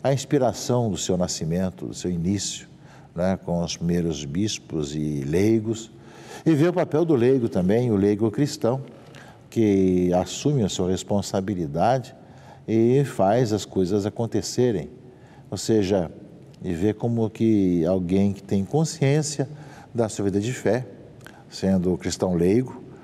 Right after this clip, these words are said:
né, casado com seus filhos, acaba tendo essa responsabilidade de, enquanto igreja, enquanto cristão,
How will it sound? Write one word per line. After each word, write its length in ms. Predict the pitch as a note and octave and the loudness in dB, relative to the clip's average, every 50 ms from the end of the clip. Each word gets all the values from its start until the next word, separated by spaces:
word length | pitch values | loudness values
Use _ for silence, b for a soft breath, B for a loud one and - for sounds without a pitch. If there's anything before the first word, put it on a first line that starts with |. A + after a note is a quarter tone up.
| B B B B - | B B B B -2
né, 200 | F2+ F#2+ G2 G2 | 2 2 2 2
casado 760 | - - F#2+ E2 C#2 D#2 E2+ E2 F2+ G2+ A2 B2+ - - E2+ | 0 -2 -2 -2 0 0 2 2 4 4 4 2 2 0 -4
com 100 | - F2 | -6 -6
seus 260 | - - F2 E2 - | -4 -4 -4 -4 -4
filhos, 380 | - - F2+ G2+ A2 A2 G#2+ B2+ | -4 -2 0 0 0 0 0 -2
acaba 340 | A#2+ - - F#2+ G2 G2 | -4 -2 0 0 0 0
tendo 220 | F#2+ - G#2 G2 G2+ | -2 -2 -2 -2 -2
essa 180 | F#2+ - - | -2 -2 -2
responsabilidade 1200 | F2+ F#2 G#2 F#2+ - - G#2 G2 - - G2+ F#2 F2+ G2+ F2 E2+ D2+ D#2+ F#2 G#2+ B2 B2 - - - B B B B B B B B B | -2 -2 -2 -4 -4 -4 -4 -4 -2 -2 -4 -2 -2 -2 -4 -2 0 0 2 2 0 -2 -4 -12 -20 B B B B B B B B B
de, 200 | G2+ G2+ G#2 G#2 | 0 2 2 2
enquanto 380 | G2+ F#2+ - A2 A2+ G#2+ - B2 | 2 2 0 0 0 0 0 -4
igreja, 580 | A#2 G#2 E2+ F#2 F#2 F#2 F#2+ G2+ G2+ G2 A2 | -4 -2 0 2 4 4 4 4 4 2 0
enquanto 340 | A2+ G#2+ - A2 G#2+ - A2 | -2 0 -2 -2 -2 -2 -4
cristão, 500 | - C#3+ C#3+ C3+ - - A2 G#2 A#2 A#2+ | -4 -4 -4 -4 -2 -2 -2 -2 -2 -2